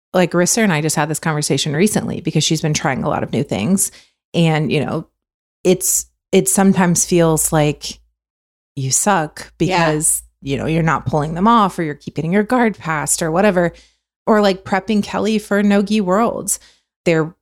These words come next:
Speaker 1: were a couple weeks when we were mostly working, like, the stuff she was bad at. So, like, working bad positions or working, you know, stuff that was hard. And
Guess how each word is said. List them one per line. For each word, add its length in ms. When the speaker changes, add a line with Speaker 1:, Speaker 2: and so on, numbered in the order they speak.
Speaker 1:
were 120
a 60
couple 260
weeks 340
when 200
we 100
were 80
mostly 360
working, 440
like, 300
the 80
stuff 240
she 120
was 180
bad 320
at. 220
So, 160
like, 180
working 300
bad 220
positions 580
or 120
working, 580
you 100
know, 220
stuff 240
that 120
was 160
hard. 520
And 480